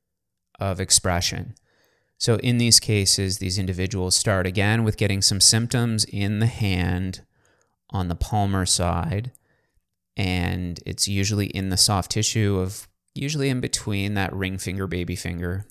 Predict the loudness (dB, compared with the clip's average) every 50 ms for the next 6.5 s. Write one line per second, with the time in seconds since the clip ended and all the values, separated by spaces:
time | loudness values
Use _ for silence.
0 | -14 _ -6 -4 -4 -4 -2 -2 -2 -4 -4 -4 -8 -6 -2 -2 -2 -2 -2 -4
1 | -6 -6 -6 -8 -6 -6 -6 -6 -6 _ _ _ _ _ _ _ _ _ _ -6
2 | -4 -2 0 0 0 0 0 0 0 0 0 0 -2 -4 -4 -6 -10 -8 -6 -4
3 | -2 0 -2 -2 -4 _ _ _ -18 -12 -8 -6 -4 -4 -2 -2 0 -2 -2 -2
4 | -2 -2 -2 -2 -2 -2 -2 -2 -2 -2 0 2 2 2 0 0 -2 -4 -4 -4
5 | -6 -4 -4 -4 -2 -2 -2 -2 -4 -4 -6 -4 0 0 2 2 2 2 0 0
6 | -2 -2 -2 0 0 0 -2 -4 -8